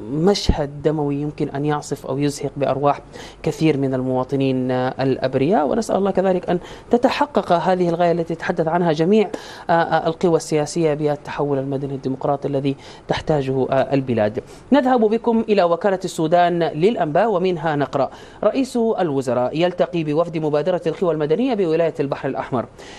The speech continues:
في التفاصيل، إذ التقى رئيس مجلس الوزراء الدكتور عبد الله حمدوك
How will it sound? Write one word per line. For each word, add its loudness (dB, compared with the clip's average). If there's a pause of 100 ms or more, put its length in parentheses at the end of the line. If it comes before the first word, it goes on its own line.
(120)
في 6
التفاصيل، 2
إذ 2
التقى 0
رئيس -2
مجلس -2
الوزراء 0
الدكتور -2
عبد 0
الله 0
حمدوك 0